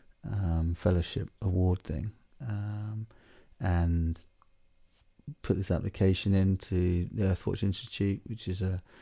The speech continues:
sort of environmental charity, which at the time was attached, I think, briefly with Oxford.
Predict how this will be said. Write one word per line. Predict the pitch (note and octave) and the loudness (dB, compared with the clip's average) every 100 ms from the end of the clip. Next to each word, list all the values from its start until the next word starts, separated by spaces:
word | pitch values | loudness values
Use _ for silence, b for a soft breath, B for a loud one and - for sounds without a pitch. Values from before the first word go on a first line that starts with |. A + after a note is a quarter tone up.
| B B B B | B B B B
sort | - F2+ | -6 -2
of | |
environmental | F2 F2+ F2+ F2+ F2+ - | 2 4 4 4 2 0
charity, | - F#2 F#2 F2 F2+ F2 | 0 2 2 0 -2 -2
which | - - | -4 -8
at | G#2 | -12
the | |
time | - F#2 F2 | -2 2 2
was | F2+ | 0
attached, | F2 - E2+ - - G#2+ | -4 -4 -4 -6 -12 -12
I | |
think, | - F#2+ A2+ | -6 -8 -4
briefly | F#2 - G2 | -6 -4 -8
with | G#2 | -6
Oxford. | G2+ - - G#2+ | -6 -8 -6 -6